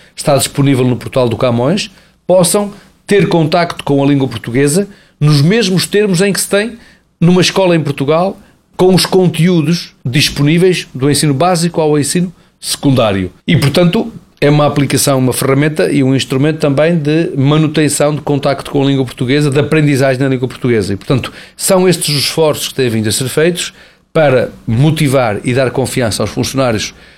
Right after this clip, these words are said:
dos serviços consulares, para reforçar os meios humanos e para modernizar a própria estrutura consular, adaptando-a aos, eh,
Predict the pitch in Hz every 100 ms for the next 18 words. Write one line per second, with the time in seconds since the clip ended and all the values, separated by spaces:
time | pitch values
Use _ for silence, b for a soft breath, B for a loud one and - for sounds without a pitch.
0 | b b - 123 120 113 117 110 98 -
1 | 120 - 139 170 190 - - b b b
2 | 156 135 151 170 165 - 160 139 120 127
3 | 120 139 147 170 170 - b b - -
4 | 180 175 170 151 160 147 151 147 151 147
5 | 147 - 139 147 147 147 - 160 160 170
6 | - 170 190 226 - B B - 139 160
7 | 160 - - 127